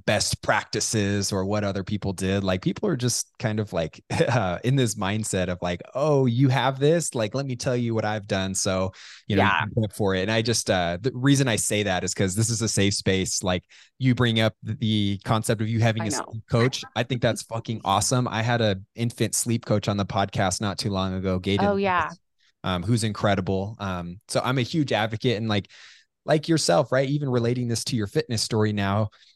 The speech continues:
Speaker 1: you just did what you could, right? And if it was twenty minutes of Beachbody for five days a week for a full year, like,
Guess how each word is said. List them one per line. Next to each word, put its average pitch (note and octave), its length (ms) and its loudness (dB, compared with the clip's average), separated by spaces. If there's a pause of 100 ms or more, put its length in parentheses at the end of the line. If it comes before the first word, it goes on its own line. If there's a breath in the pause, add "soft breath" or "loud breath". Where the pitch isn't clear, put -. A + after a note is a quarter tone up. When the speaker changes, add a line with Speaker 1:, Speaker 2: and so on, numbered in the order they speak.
(160)
Speaker 1:
you C3 80 4
just F3 180 0
did C#3+ 160 6
what D#3+ 160 4
you D#3 80 4
could, B2+ 300 2
right? A2 160 4
And B2 100 0
if A#2+ 80 0
it C#3 40 0
was B2 140 0
twenty D3 300 2
minutes C#3 400 0
of A2 220 -4 (100)
Beachbody C#3+ 680 2
for G#2 180 0
five C3 360 2
days B2+ 240 4
a B2 60 2
week B2 300 -4
for A2 220 0
a F#2+ 40 0
full C#3 360 4
year, B2 400 2
like, A#2 320 -2